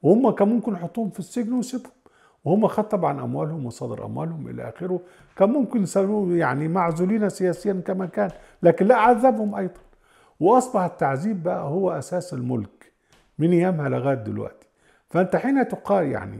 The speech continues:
حين، يعني، تتحدث عن التعذيب في إسرائيل، يعني، وتنسى التعذيب اللي في مصر، اللي هو شعيرة متبعة، وأصبح بقى من مهام ضابط الشرطة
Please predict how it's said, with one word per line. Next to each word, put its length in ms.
حين، 300
يعني، 140
تتحدث 540
عن 180
التعذيب 520
في 180
إسرائيل، 520
يعني، 340
وتنسى 600
التعذيب 500
اللي 160
في 140
مصر، 280
اللي 180
هو 420
شعيرة 640
متبعة، 760
وأصبح 540
بقى 320
من 320
مهام 500
ضابط 360
الشرطة 540